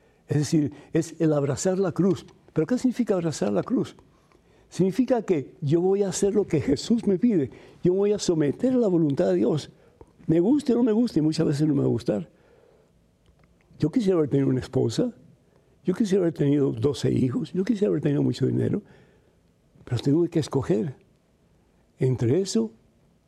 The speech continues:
y servir a Dios completamente. Toda mi vida, cada día de mi vida. Y en este caso, pues las dos opciones eran buenas. Pero yo creo que escogí la mejor parte.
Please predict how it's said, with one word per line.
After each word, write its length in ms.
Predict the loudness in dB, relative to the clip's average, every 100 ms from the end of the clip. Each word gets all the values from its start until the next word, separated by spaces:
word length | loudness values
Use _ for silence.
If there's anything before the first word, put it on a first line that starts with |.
| _ _ -6
y 60 | -2
servir 360 | -2 0 0
a 60 | 2
Dios 380 | 2 0 -2 -8 _ _ _ _ _ _ _ _
completamente. 880 | -10 -10 -6 -4 -2 0 0 -2 -8 -14 _ _ _ _ _ _ _ -2
Toda 200 | 0 0
mi 120 | 0
vida, 320 | 0 -2 -4 -12 _ _ -4
cada 200 | -2 2
día 200 | 0 0
de 60 |
mi 100 | 0
vida. 280 | 0 -2 -2 -10 _ _ _ -20 -20 _ _ _ -2
Y 80 | 0
en 100 | 0
este 220 | 0 0
caso, 260 | 0 0 -2
pues 240 | 0 0
las 140 | 0
dos 240 | 0 -2 0
opciones 360 | -2 -2 -2 0
eran 140 | 0
buenas. 420 | 2 0 -2 -6 -14 _ _ _ _ _ _ _ _ _
Pero 140 | -16 -10
yo 80 | -6
creo 160 | -4
que 100 | -4
escogí 320 | -4 -2 -2
la 100 | 0
mejor 280 | -2 -2 -4
parte. 320 | -4 -10 -10